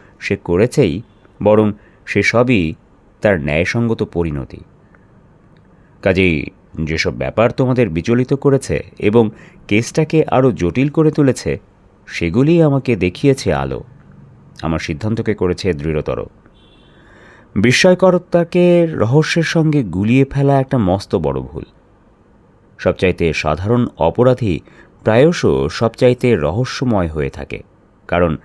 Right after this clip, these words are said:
তাতে এমন কোনো নতুন বা বিশেষ লক্ষণ থাকে না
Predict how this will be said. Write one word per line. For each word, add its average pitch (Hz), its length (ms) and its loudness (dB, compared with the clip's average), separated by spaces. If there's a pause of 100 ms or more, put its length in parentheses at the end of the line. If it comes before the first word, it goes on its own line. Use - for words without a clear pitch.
(220)
তাতে 90 240 -2
এমন 82 420 0
কোনো 135 280 0
নতুন 120 560 0
বা 139 120 4
বিশেষ 113 460 -4
লক্ষণ 107 420 -2
থাকে 110 340 -4
না 67 200 -4